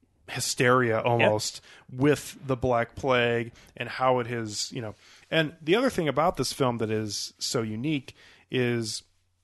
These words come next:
Speaker 1: who knows if any of this is actually happening. Like, in my opinion, especially after the first scene of this film, it is super possible that all this was just made up in the mind of the Jester.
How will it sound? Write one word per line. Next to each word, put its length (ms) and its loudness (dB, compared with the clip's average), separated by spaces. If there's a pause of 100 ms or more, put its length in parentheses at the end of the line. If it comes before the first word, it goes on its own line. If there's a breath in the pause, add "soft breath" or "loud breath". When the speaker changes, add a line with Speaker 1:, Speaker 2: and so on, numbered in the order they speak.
(680)
Speaker 1:
who 200 0
knows 320 2
if 80 -10
any 160 -2
of 80 -2
this 220 -2
is 120 -4
actually 320 -2
happening. 480 -4 (300 soft breath)
Like, 140 -4
in 140 -6
my 180 2
opinion, 640 -4 (240 soft breath)
especially 480 -2
after 220 -2
the 100 2
first 300 0
scene 140 2
of 60 6
this 140 -4
film, 340 0
it 120 -4
is 180 -8 (100)
super 380 -2
possible 560 2
that 140 -4
all 260 2
this 260 -4
was 140 -4
just 220 -6
made 260 -2
up 160 -4
in 60 -2
the 60 -2
mind 200 -6
of 60 -6
the 80 -12
Jester. 500 -4